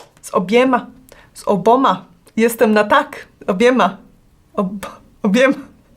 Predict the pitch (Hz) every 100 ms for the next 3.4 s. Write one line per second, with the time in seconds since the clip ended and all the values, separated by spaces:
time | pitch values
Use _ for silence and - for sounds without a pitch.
0 | - _ _ _ _ - - - - -
1 | - - - - 370 320 330 - 226 226
2 | 302 302 311 269 269 269 - 190 240 254
3 | 240 247 247 240